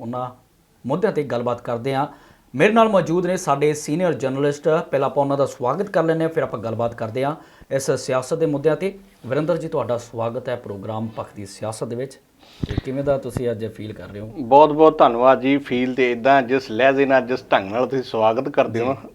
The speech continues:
Speaker 2: ਦਿਲ ਗਾਰਡਨ ਗਾਰਡਨ ਜਿਹਾ ਹੋ ਜਾਂਦਾ,
Speaker 1: ਧੰਨਵਾਦ ਜੀ।
Speaker 2: ਬਾਗੋ ਬਾਗ ਹੋ ਜਾਂਦਾ ਹੈ।
Speaker 1: ਧੰਨਵਾਦ।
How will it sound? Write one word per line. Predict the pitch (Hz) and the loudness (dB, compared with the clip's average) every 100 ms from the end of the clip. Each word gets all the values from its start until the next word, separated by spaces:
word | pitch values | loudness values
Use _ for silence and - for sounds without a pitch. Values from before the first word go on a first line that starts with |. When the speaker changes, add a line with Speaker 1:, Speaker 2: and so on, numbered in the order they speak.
| 110 | -2
Speaker 2:
ਦਿਲ | 117 139 | 2 2
ਗਾਰਡਨ | 117 113 131 131 | 4 2 2 2
ਗਾਰਡਨ | 123 123 135 | 2 4 2
ਜਿਹਾ | 113 | 2
ਹੋ | 107 | 0
ਜਾਂਦਾ, | - 95 | -2 -8
Speaker 1:
ਧੰਨਵਾਦ | - - | -10 -12
ਜੀ। | 123 | 8
Speaker 2:
ਬਾਗੋ | 156 139 143 | 8 10 6
ਬਾਗ | 131 123 120 | 6 4 4
ਹੋ | 113 | 0
ਜਾਂਦਾ | 95 - - | -2 -8 -16
ਹੈ। | - - | -20 -18
Speaker 1:
ਧੰਨਵਾਦ। | 110 95 | -18 -18